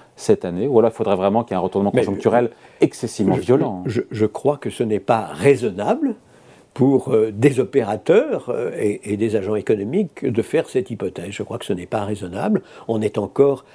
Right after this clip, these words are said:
Speaker 2: à des taux d'intérêt qui sont, euh, en termes réels, les taux d'intérêt courts,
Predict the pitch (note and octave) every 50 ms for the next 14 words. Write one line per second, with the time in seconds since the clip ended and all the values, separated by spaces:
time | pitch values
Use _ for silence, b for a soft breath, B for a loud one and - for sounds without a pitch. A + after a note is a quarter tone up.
0 | B B B B - A2 G2+ A2 G#2 - - A2+ G#2 A2 G2+ - A2+ G#2 F2+ G#2
1 | C3+ C#3+ C3 B2+ - - F#2+ - - - B2+ A#2+ A2+ G2 - - - F#2 F2 E2
2 | b b b b b b b b b b b _ _ _ _ _ _ _ _ -
3 | - D3 C#3 B2+ - - - - D3 - G#2 G2 G2+ G2+ F#2+ F#2+ C3 C#3+ F3 A#3
4 | B3+ E3+ B2 G#2+ F#2 - _ - - G2+ G2+ - B2+ A#2+ G#2+ G#2 G#2 - G#2 F#2+
5 | - F#2+ F#2 - - - A#3+ B3 A3+ F#3+ B2+ G2+ - -